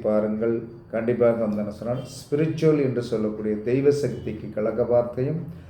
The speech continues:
அதாவது என்ன சொன்னால், பணம் சார்ந்த விஷயம், பொருள் சார்ந்த விஷயத்துக்கு இதில் நிறையா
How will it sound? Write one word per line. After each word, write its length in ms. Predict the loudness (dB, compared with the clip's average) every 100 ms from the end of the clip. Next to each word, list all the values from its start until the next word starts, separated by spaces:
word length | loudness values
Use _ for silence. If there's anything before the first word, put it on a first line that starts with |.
| -20 -20 -20 -20 -20 -20 -20 -20 -18 -2
அதாவது 280 | 6 8 6
என்ன 120 | 4
சொன்னால், 320 | 2 0 -2 -2
பணம் 360 | 0 2 2 2 4
சார்ந்த 400 | 6 6 2 0
விஷயம், 440 | 0 -4 -4 -6 -10 -20 _ _ -2
பொருள் 340 | 2 4 2 6
சார்ந்த 380 | 8 8 4 0
விஷயத்துக்கு 840 | 0 -2 -2 -2 -8 -14 -12 -8 -6 -6 -8 -14 -20 -20 -20 -14 -6
இதில் 280 | -2 0 4
நிறையா 320 | 6 8